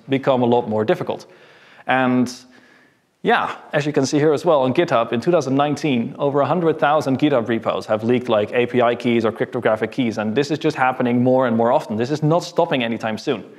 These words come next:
So knowing how you store your secrets, knowing how you keep them safe is very, very important. You can build an amazing cool app, but if you're accidentally leaking your database, you're going to be in a whole lot of trouble. Actually, who here has accidentally ever committed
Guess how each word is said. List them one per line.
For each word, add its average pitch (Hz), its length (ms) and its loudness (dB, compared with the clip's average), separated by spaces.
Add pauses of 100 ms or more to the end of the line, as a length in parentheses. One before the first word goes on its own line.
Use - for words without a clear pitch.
(240)
So 143 120 -2
knowing 156 400 2
how 135 280 0
you 143 160 2
store 135 260 0
your 123 140 0
secrets, 123 440 -4
knowing 135 280 2
how 123 100 0
you 120 120 0
keep 127 200 -2
them 113 140 -2
safe 107 320 0
is 110 240 -6 (320)
very, 123 420 0
very 110 320 0
important. 104 480 -4 (140)
You 131 100 -2
can 139 140 0
build 156 180 4
an 139 80 2
amazing 143 380 2
cool 139 200 2
app, 139 320 -4
but 127 140 0
if 127 140 -2
you're - 360 -2
accidentally 131 600 0
leaking 135 280 2
your 113 140 2
database, 120 540 0 (540)
you're 139 120 4
going 147 160 2
to 143 60 -2
be 139 160 4
in 131 240 0
a - 20 2
whole 120 180 4
lot 113 120 2
of - 80 -8
trouble. - 420 0 (960)
Actually, 127 560 0 (440)
who 226 240 2
here 196 260 4
has 151 160 2
accidentally 151 640 0
ever 135 220 2
committed 135 460 2